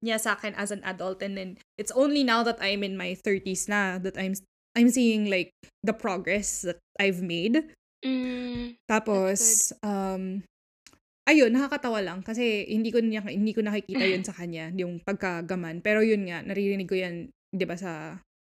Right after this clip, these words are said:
Speaker 1: sa mga Japanese. And it's, it's very toxic. <laughs>
Speaker 2: It
Speaker 1: Like
Speaker 2: is, it is.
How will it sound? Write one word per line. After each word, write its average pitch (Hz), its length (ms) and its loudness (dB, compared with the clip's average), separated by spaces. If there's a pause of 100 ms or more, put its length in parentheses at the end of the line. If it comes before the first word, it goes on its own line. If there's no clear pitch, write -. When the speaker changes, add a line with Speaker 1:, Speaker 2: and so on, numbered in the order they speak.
(180)
Speaker 1:
sa - 80 -18
mga 175 320 -8
Japanese. 170 360 -8
And 226 120 0
it's, 226 160 -4
it's 269 160 -2
very 392 240 4
toxic. 214 640 -2
<laughs> - 240 -4
Speaker 2:
It - 880 10
Speaker 1:
Like 339 320 12
Speaker 2:
is, 302 320 12
it 269 240 2
is. 262 320 6